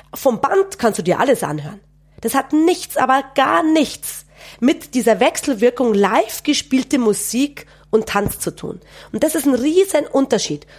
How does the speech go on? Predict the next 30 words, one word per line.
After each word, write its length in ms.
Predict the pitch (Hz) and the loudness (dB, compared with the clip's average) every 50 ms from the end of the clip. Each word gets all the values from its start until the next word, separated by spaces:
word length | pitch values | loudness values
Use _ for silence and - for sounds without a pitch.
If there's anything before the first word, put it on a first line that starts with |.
| - - | -8 -4
ob 140 | - 214 269 | -2 0 2
ich 100 | - - | 2 0
auf 80 | - | 2
eine 120 | 220 196 - | 2 0 -2
Party 400 | - - 220 254 339 - 349 349 | 0 0 0 2 2 2 2 2
gehe, 240 | - 311 320 269 | 2 0 0 2
wo 80 | 233 233 | 2 0
Musik 400 | 220 208 - - 311 311 - - | 0 0 0 0 -2 -2 0 -2
aufgelegt 580 | 233 233 - - 247 240 233 247 - - - 196 | -2 -2 -2 0 0 2 0 0 -2 -4 0 2
wird, 220 | 269 285 277 - - - - - - - _ _ _ _ _ _ _ _ _ _ _ _ _ _ _ _ _ _ _ _ _ _ - | 2 2 0 -2 -16 -16 -16 -16 -18 -20 _ _ _ _ _ _ _ _ _ _ _ _ _ _ _ _ _ _ _ _ _ _ 2
die, 320 | 269 277 285 - - - - _ _ - - - - - _ _ | 2 2 2 0 -4 -20 -20 _ _ -20 -20 -20 -20 -20 _ _
das, 260 | - 262 247 - - | 0 0 0 0 -2
was 240 | 233 220 226 - - | -2 -2 -2 -2 -6
fesselt 600 | - - - - 294 370 392 - - 262 208 - 208 | -10 -8 -4 -2 -2 -2 -2 0 0 0 0 0 -2
und 120 | 214 202 | -2 -2
was 120 | 214 214 - | -2 -2 -2
Emotionen 540 | - 240 220 208 - - 302 320 339 311 - - - _ _ _ _ _ - | 0 0 0 0 0 0 0 0 0 0 -2 -4 -10 _ _ _ _ _ -14
weckt, 540 | 196 175 - 165 160 - - - - - - _ _ _ _ - | -8 -4 -4 -4 -4 -4 -14 -18 -18 -20 -20 _ _ _ _ -4
ist 240 | 240 - - - | -4 -4 -4 -4
die 80 | - 233 | -4 -2
Interaktion 960 | - 233 285 277 - 262 - 185 175 - - - - 247 220 277 330 349 330 | 0 0 0 0 0 -2 -2 -2 -6 -6 -8 -6 0 2 2 4 4 4 4
mit 160 | 254 220 - | 2 2 2
der 80 | 190 175 | 0 0
live 400 | 170 165 175 208 277 - - - | 2 2 2 0 0 -2 -6 -10
gespielten 480 | 220 - - - 226 - - - 214 | -10 -8 -4 -2 -4 -2 -2 -4 -4
Musik. 420 | 208 208 190 - - 151 156 - - - - - - - - | -4 -4 -4 -6 -8 -10 -10 -10 -16 -20 -18 -18 -10 -4 -2
Und 180 | 262 262 254 | 0 0 0
je 160 | 220 262 247 | 0 2 0
mehr 320 | 233 240 254 277 320 320 302 | 2 2 2 2 2 2 0
Vielfalt 680 | - - - 330 349 381 359 - - 185 160 156 156 | -2 -2 0 2 2 2 2 0 -2 -4 -4 -4 -4